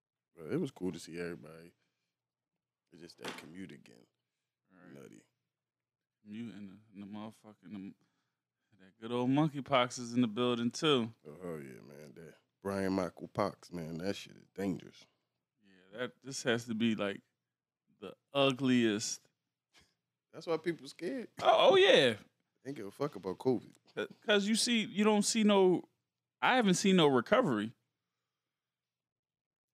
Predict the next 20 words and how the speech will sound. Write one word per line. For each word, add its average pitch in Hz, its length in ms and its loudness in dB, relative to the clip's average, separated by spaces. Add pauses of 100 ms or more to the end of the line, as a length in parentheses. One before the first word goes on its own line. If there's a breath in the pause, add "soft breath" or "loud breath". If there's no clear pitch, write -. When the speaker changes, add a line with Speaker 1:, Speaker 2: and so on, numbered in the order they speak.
(400)
Speaker 1:
Oh, 107 140 0
yeah. 95 120 -4 (720)
Speaker 2:
I've, - 120 -14 (200)
I 104 180 -18
haven't 143 160 -10
seen 202 160 -8
nobody, 196 420 4
like, 170 220 6
you 180 80 4
know, 175 200 6
like, 123 200 6
"Okay, 127 260 4
I 131 100 4
had 135 260 4
it 113 140 2
and, 117 280 4
and 117 160 2
it 117 160 -6
is 113 140 2
gone." 127 400 2